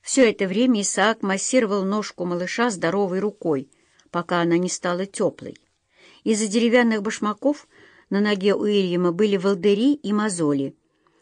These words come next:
но мальчик просто млел от прикосновений руки Исаака. «Дядя Исаак!» «Что, сынок?» «Мне не нравится кузница!» Уильям взглянул на дядю так, словно доверил ему самую страшную тайну.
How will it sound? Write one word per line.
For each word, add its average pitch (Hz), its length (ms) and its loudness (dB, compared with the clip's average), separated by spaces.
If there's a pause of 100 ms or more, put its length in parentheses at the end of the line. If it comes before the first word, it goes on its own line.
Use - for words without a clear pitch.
но 196 120 0
мальчик 254 420 2
просто 220 360 -2
млел 240 420 2
от 190 140 -8
прикосновений 175 840 0
руки 190 500 -4
Исаака. 165 640 -4 (1000)
«Дядя 214 440 4
Исаак!» 165 580 -2 (600)
«Что, - 340 0
сынок?» 170 540 0 (680)
«Мне 247 240 6
не 262 140 10
нравится 240 520 4
кузница!» 170 760 -2 (600)
Уильям 190 400 2
взглянул 185 480 -2
на 175 180 0
дядю 165 320 -2
так, 233 360 -6
словно 180 380 0
доверил 175 440 0
ему 160 360 0 (320)
самую 214 520 0
страшную 180 680 -4
тайну. 135 640 -2